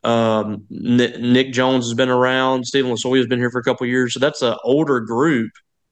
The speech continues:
that you have up front. Those guys need to take some of that leadership burden.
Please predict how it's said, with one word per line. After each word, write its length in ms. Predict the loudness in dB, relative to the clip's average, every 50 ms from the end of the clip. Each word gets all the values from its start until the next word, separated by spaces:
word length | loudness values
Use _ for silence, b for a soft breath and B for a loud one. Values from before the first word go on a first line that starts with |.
| _ _
that 200 | -2 -2 -2 -2
you 80 | -4 -4
have 280 | -2 -2 -2 0 0
up 160 | -2 -2 -4 -4
front. 420 | -2 0 2 2 2 0 -2 -2
Those 220 | 0 0 0 0
guys 380 | 0 -2 0 0 -2 -4 -4 -6
need 80 | -8 -10
to 100 | -8 -4
take 220 | -2 -4 -2 -4
some 140 | -4 -4 -2
of 20 |
that 140 | -2 -2 0
leadership 520 | 0 -2 -2 -2 -4 -2 0 0 0 0 -2
burden. 540 | -2 0 2 2 2 2 0 0 -2 -4